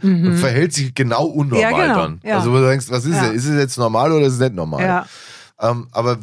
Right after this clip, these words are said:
Speaker 2: wie, wie, jetzt leben wir ja auch in dieser Zeit, wo alles kommentiert wird. Also wie du, das ist vorhin mal in so einem Nebensatz gesagt, jeder Pullover, jedes Kleid,
Speaker 1: Mhm.
Speaker 2: das du trägst, als Frau bist du ja komplett durchkommentiert,
Speaker 1: Mhm.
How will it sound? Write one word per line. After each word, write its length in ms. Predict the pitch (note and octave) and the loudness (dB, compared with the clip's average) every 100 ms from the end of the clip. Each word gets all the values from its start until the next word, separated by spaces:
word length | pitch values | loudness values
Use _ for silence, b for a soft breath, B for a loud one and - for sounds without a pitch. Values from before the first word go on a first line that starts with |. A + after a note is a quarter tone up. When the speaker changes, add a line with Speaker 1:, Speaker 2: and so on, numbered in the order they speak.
| B2 | -6
Speaker 2:
wie, 140 | B2+ A#2+ | -6 -6
wie, 500 | G#2+ A#2 A#2 A#2 - - G#2+ | -10 -8 -6 -6 -8 -12 -8
jetzt 180 | A2+ - | -6 -2
leben 180 | B2 D#3 | 0 2
wir 60 | |
ja 160 | C3 G#2 | 2 2
auch 160 | G#2 | 2
in 120 | A#2+ A2 | 0 -2
dieser 280 | G#2 G#2 | 0 0
Zeit, 320 | F#2+ G#2 A#2+ - | 0 0 0 0
wo 120 | G#2+ - | -4 -2
alles 320 | A2 C3 A2 | -2 0 -2
kommentiert 640 | - G2+ F#2 F2+ G2 F2+ | -4 -6 -6 -4 -4 -4
wird. 140 | - G1+ | -6 -4
Also 260 | F#2 G2+ | -4 -2
wie 80 | A#2 | -2
du, 180 | A#2 - - | -2 -4 -6
das 240 | F#2+ - | -8 -8
ist 180 | G2 - _ | -12 -14 _
vorhin 380 | - G2+ G#2 | -4 0 0
mal 100 | G2+ | 0
in 80 | G2 | 0
so 80 | F#2+ | 0
einem 140 | F#2+ | 0
Nebensatz 380 | F#2+ A2+ G#2+ G2+ | 0 0 0 -2
gesagt, 260 | - G2 G#2 | -2 -4 -2
jeder 180 | G#2 G2+ | -2 -2
Pullover, 460 | A2+ G#2 G#2+ A2 | 0 0 2 2
jedes 280 | G#2 G2+ F#2+ | 0 -2 -2
Kleid, 280 | D3+ C#3+ C#3+ | 0 2 2
Speaker 1:
Mhm. 120 | D#3+ B B - | -2 B B -4
Speaker 2:
das 180 | G2+ | -4
du 100 | - | -2
trägst, 380 | G2 G2 G#2 - | -2 0 0 -2
als 160 | G2+ - | -2 0
Frau 340 | G#2 G#2 B2+ | 0 2 0
bist 320 | B2+ A#2 G#2 | -4 -8 -8
du 60 | A#2 | -8
ja 60 | G2+ | -10
komplett 520 | - A2+ F#2+ G2 - | -10 -10 -6 -8 -4
durchkommentiert, 760 | G#2+ F#2+ - D#2+ D2 D2 | -6 -6 -8 -10 -6 -2
Speaker 1:
Mhm. 20 | F3 | 0